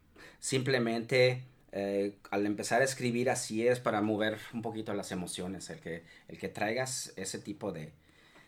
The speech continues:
de, de idea, de, de motivación. Ah, pero, eh, yo creo que todo se da por su propio peso. Eh,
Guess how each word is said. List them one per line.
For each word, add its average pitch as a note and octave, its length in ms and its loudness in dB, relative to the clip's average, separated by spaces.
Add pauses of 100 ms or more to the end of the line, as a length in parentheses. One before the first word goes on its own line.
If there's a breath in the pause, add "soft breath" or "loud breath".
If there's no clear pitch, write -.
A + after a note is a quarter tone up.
de, D#2 440 -4
de E2+ 100 -4
idea, A#2+ 600 6
de, F#2 320 -2
de F#2 180 -4
motivación. G2 760 0 (1300 loud breath)
Ah, A2 540 4 (800 loud breath)
pero, B2+ 720 8
eh, B2+ 300 8 (600)
yo D#3+ 160 2
creo G#3 120 0
que A3 80 4
todo G#3+ 220 2
se G3 140 0
da D#3+ 180 0
por F#3+ 120 -2
su F#3 120 0
propio C#3+ 1040 2
peso. C3+ 340 2 (220)
Eh, B2 200 0